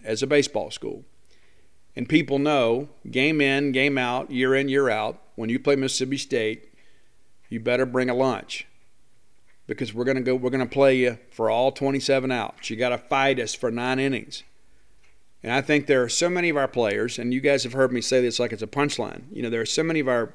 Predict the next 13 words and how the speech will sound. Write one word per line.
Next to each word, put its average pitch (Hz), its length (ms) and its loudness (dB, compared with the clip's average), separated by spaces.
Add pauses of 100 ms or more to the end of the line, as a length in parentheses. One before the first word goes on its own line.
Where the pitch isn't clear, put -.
(140)
fans 160 380 -2
sometimes 127 420 -2
that 123 100 -14
think 127 220 -4
we 120 80 -8
started 127 320 -2
playing 123 220 2
baseball 123 440 0
in 117 80 -2
nineteen 117 340 -4
eighty-five. 113 680 -4 (260)
We 147 100 2
didn't. 165 360 6